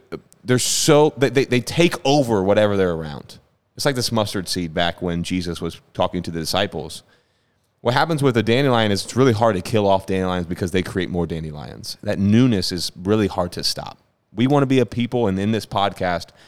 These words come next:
talk about how can we cultivate that newness.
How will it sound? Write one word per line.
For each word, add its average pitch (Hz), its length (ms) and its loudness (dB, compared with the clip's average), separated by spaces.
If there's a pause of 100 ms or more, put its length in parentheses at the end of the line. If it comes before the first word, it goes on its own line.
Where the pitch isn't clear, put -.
(100)
talk 120 260 2
about 78 360 -8 (340)
how 139 220 -6
can 127 280 -2
we 110 140 2
cultivate 90 600 -6
that 85 180 -4
newness. 78 500 -8